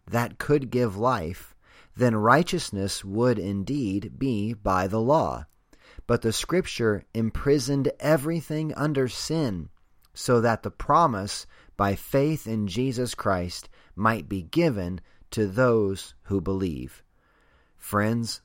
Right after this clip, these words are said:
the grass withers, the flower fades, but the word of our God will stand forever. And may God add his blessing to the reading of his word. Here we see Paul's ability to argue a case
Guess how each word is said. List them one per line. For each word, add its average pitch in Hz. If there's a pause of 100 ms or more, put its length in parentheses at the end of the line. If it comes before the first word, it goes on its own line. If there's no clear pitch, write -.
the 104
grass 113
withers, 120
the 101
flower 123
fades, 87 (320)
but -
the 90
word 98
of 95
our 110
God 95
will 90
stand 82
forever. 76 (400)
And 85
may 82
God 82
add 82
his 87
blessing 82
to 101
the 92
reading 80
of 78
his 80
word. 85 (1300)
Here 180
we 170
see 95 (320)
Paul's 127
ability 110
to 98
argue 135
a 165
case 80